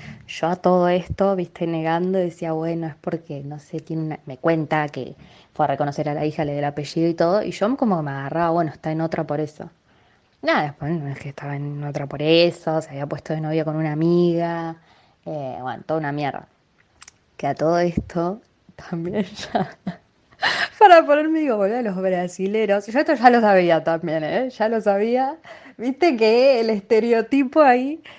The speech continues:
eh, te vienen, yo digo, vienen el combo brasilero, es como te viene, están en pareja y tienen hijos, o sea, es como que hay mucha fertilidad en Brasil también. Eh,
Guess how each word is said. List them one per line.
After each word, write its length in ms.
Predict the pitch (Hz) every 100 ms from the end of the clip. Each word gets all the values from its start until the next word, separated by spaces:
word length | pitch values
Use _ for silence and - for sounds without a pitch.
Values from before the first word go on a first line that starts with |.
| - -
eh, 180 | 170
te 100 | 156
vienen, 240 | 160 190 226
yo 140 | 170 208
digo, 120 | 202
vienen 320 | 196 214 180 -
el 180 | 180 165
combo 300 | 175 180 196
brasilero, 500 | 180 160 165 160 160 - _ _
es 100 | 170
como 220 | 190 175
te 60 | 165
viene, 140 | 160
están 200 | 160 190
en 120 | 208 202
pareja 640 | 196 220 226 302 330 339 _ _
y 80 | -
tienen 260 | 180 214 233
hijos, 720 | 262 285 - 196 170 - - _ - -
o 40 | -
sea, 120 | -
es 20 |
como 140 | 262 262
que 60 |
hay 60 | 269
mucha 320 | 285 330 370
fertilidad 720 | 311 220 202 - 233 262 247
en 140 | 208 208
Brasil 600 | 190 175 - 202 185 185
también. 500 | 202 190 175 175 180 _ _ _ _ -
Eh, 540 | 196 185 180 170